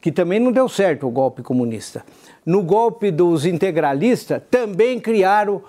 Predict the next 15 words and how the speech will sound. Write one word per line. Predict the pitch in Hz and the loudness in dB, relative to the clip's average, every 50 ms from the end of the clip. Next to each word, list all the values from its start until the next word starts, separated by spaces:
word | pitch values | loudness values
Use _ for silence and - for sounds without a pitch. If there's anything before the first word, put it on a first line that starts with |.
| - - - _ - | -20 -20 -20 _ -4
o | 185 180 170 175 180 | 0 2 2 2 2
Tribunal | 151 139 - - 170 185 165 160 180 160 160 170 175 170 | 0 -2 -6 -2 0 0 2 2 0 0 2 0 0 0
de | 156 170 | 0 0
Exceção. | 165 - - 170 147 - - 131 120 - - | -2 0 -2 -4 -4 -2 -2 -4 -4 -4 -2
É | - 220 233 | 0 0 0
a | 226 | 0
primeira | - 226 233 202 185 220 269 277 254 233 | 0 0 0 2 2 4 2 2 2 0
vez, | 165 131 143 147 165 180 175 - - - - _ _ - | -2 0 0 2 2 0 -2 -4 -10 -18 -20 _ _ -6
é | - 131 | -6 -6
preciso | - - - 147 165 170 170 147 - - - - - _ _ _ _ _ _ _ - | -6 -6 -6 -4 -4 -4 -6 -8 -12 -18 -20 -20 -20 _ _ _ _ _ _ _ -12
reconhecer, | 139 - 147 143 - 151 143 127 110 - - - 165 185 165 - - - - - _ _ _ _ - | -6 -6 -4 -2 -2 -2 -2 -2 -2 -4 -2 -2 0 0 -2 -4 -10 -20 -20 -20 _ _ _ _ -6
que | - 180 190 175 139 - - - _ _ - | -2 0 2 2 2 0 -4 -14 _ _ -8
o | 160 147 | -8 -6
país | 143 - 170 165 160 175 214 226 185 151 196 | -2 0 0 0 0 0 0 -2 -2 -2 -2
está, | 180 - - - - 135 120 110 | -4 -4 -6 -6 -4 -4 -4 -6